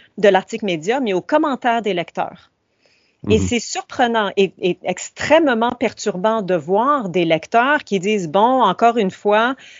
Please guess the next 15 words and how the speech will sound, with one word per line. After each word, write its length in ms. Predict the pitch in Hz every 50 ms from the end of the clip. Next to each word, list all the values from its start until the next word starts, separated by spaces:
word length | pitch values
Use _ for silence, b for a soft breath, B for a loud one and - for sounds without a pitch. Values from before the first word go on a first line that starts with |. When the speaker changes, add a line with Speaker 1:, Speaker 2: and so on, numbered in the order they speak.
| B B
Speaker 1:
le 140 | 220 240 254
personnel 480 | 254 269 262 - 269 233 233 233 226
infirmier 420 | 220 208 - - 202 202 202 190 170
chiale. 380 | - - 180 151 143 - - _ B B B B B B
Bon, 260 | 185 226 262 269 285
ça 220 | 269 - 262 233
y 140 | 214 185 196
est, 240 | 220 233 247 254 254
ça 160 | 254 - 240
c'est 100 | 214 -
encore 260 | 208 196 - 247 240
une 120 | 233 226 208
magouille 280 | 202 196 175 196 208
des 140 | 190 185 185
syndicats. » 480 | - 196 175 165 - - - 185 -